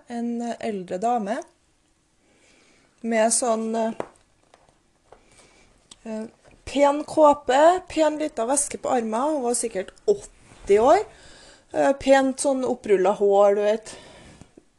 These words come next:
L-, ja, sånn Singsaker-frue. Pen i tøyet. Tenkte, "Herregud, nå kommer det ei og skal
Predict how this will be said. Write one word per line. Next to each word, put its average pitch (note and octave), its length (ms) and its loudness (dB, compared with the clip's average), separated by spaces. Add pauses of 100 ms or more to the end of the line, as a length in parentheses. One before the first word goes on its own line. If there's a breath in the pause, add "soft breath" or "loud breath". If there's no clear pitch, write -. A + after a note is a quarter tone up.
(160)
L-, - 160 -12 (220)
ja, - 180 -8
sånn C#4+ 240 -12
Singsaker-frue. A3 840 -6 (440)
Pen G#3+ 220 -6
i - 20 -10
tøyet. G3 400 -8 (960 soft breath)
Tenkte, - 300 -18
"Herregud, F3 580 -12
nå G3 300 -12 (160)
kommer E3 320 -14
det E3 100 -14
ei F#3 200 -12 (1040)
og F#3 360 -8
skal F3+ 920 -10